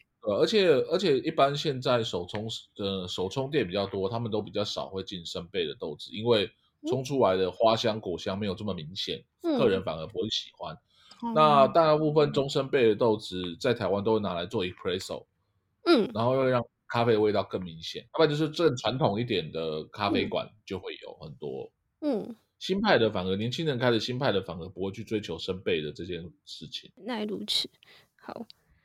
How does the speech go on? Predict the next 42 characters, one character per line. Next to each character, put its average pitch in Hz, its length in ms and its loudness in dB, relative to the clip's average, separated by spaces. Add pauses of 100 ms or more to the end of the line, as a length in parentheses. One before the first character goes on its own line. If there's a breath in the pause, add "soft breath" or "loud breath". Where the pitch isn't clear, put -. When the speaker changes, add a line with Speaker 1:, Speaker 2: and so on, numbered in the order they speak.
(280 soft breath)
Speaker 1:
那 311 360 2
想 254 240 0
请 254 160 0
问 262 100 2
启 233 220 2
师， 269 160 2
现 392 140 8
在 320 120 6
咖 294 280 4
啡 311 200 4
厅 294 300 4
是 285 220 2
否 - 360 -2 (300)
走 214 260 4
向 269 300 2
一 269 60 2
种 233 400 0 (160)
复 285 260 4
合 196 240 4
式 226 320 0
的 - 240 -2
感 - 180 -2 (120)
觉？ - 260 -6
比 214 100 0
如 202 80 2
说 233 120 4
它 240 100 6
可 240 120 2
能 196 120 2
会 214 100 2
提 214 200 -2
供 208 200 0
甜 190 280 0
点 - 240 -6
啊， 180 180 -4
或 220 140 2
者 202 60 -2
是 208 160 -4
有 196 120 4
一 196 40 2
些 208 180 4
选 - 280 2